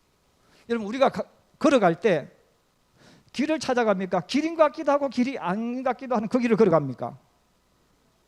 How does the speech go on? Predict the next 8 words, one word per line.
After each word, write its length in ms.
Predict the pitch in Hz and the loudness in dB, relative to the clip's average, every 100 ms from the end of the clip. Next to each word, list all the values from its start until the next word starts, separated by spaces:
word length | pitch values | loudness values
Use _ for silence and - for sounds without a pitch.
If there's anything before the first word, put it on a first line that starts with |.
| _ _ _ - | _ _ _ 0
어느, 140 | 196 226 | 4 6
어느 180 | 196 226 | 6 6
걸 140 | 247 | 6
선택해요? 540 | 220 214 185 147 120 127 _ _ _ _ _ _ _ _ _ _ _ _ _ _ | 4 0 0 -2 -6 -12 _ _ _ _ _ _ _ _ _ _ _ _ _ _
분명한 680 | 160 190 202 220 240 247 | 0 4 6 6 4 0
길을 220 | - 240 254 | -4 -8 -8
찾아가는 460 | - 165 131 110 | -12 -12 -14 -16
거예요. 240 | 101 - | -18 -20